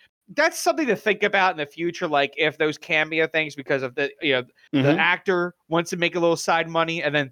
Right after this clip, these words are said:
Speaker 1: the podcaster's like, "Do we have enough scratch to make this happen?" It's something to think about, but I'm, I'm just, but, like, looking at the,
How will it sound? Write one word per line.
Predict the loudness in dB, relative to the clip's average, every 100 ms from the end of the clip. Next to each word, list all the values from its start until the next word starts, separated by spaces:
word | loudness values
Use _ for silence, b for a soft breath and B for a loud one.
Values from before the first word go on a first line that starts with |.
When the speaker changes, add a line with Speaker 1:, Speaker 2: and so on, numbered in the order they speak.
| _
Speaker 1:
the | -4
podcaster's | 0 0 0 0 0 0 -2
like, | -2 -2 -4
"Do | -4
we | 0
have | 0
enough | -2
scratch | -8 -4 -2 -2 -4
to |
make | -8 -8
this | -4
happen?" | 0 0 -2 -12 _ _ _ -10
It's | -4
something | -2 -2 -4
to | -4
think | -2 -2
about, | 0 0 0 0
but | -2 B B -4
I'm, | 0 0 0 -2
I'm | 0
just, | 0 -2 -2
but, | -4 -4 0
like, | 0 0
looking | -2 -2 0
at | 0 0 0
the, | -4